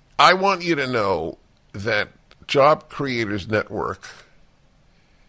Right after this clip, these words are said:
is magnificent. I, I, I am in love with,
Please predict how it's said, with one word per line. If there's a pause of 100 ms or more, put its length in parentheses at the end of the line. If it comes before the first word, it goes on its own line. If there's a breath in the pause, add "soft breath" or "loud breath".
(280)
is
magnificent. (100)
I,
I, (160)
I (340)
am
in
love
with,